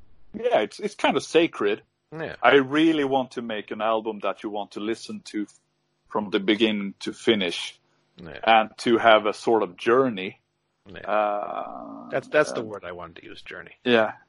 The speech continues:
Speaker 2: Yes.
Speaker 1: Yeah.
Speaker 2: That's, I, that's what
Speaker 1: G-
Speaker 2: the new album definitely has.
Speaker 1: So it, it's so important to pace the album.
Speaker 2: Yeah.
Speaker 1: I mean, in m-,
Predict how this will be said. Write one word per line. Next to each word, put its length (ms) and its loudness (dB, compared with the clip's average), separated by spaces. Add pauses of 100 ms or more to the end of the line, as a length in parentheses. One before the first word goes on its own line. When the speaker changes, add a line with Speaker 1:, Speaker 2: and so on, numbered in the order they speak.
(220)
Speaker 2:
Yes. 220 -20 (600)
Speaker 1:
Yeah. 80 -2
Speaker 2:
That's, 200 4
I, 100 -8 (140)
that's 220 -6
what 120 -10
Speaker 1:
G- 60 4
Speaker 2:
the 60 -6
new 200 -8
album 140 -14
definitely 380 -16
has. 180 -12
Speaker 1:
So 180 8
it, 200 4 (160)
it's 220 2
so 220 6
important 500 -2
to 80 -14
pace 800 -4
the 160 2
album. 460 2 (580)
Speaker 2:
Yeah. 300 -14 (600)
Speaker 1:
I 140 -10
mean, 340 -10 (460)
in 100 -8
m-, 140 -10